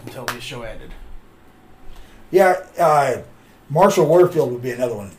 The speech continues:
Speaker 2: that would be fun to bring back.
Speaker 1: Oh, Ross?
Speaker 2: Yeah.
Speaker 1: Oh, I loved Ross.
Speaker 2: Yeah. Yeah, she'd be fun to bring back.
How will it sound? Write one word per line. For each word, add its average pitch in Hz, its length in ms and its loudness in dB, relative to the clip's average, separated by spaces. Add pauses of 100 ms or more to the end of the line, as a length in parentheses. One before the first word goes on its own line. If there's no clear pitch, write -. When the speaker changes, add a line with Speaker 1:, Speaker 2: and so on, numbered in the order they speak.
(140)
Speaker 2:
that 127 80 -10
would 113 100 -10
be 110 80 -12
fun 104 200 -8
to 92 40 -12
bring 92 180 -14
back. 85 220 -12 (640)
Speaker 1:
Oh, 185 380 8
Ross? 165 520 6
Speaker 2:
Yeah. 143 280 2 (260)
Speaker 1:
Oh, 180 120 2
I 170 140 6
loved 156 300 -2
Ross. 147 440 -4
Speaker 2:
Yeah. 147 280 4 (640)
Yeah, 113 160 -2
she'd 185 200 0
be 151 80 -2
fun 131 160 -2
to 107 60 -8
bring 104 160 -10
back. 90 240 -10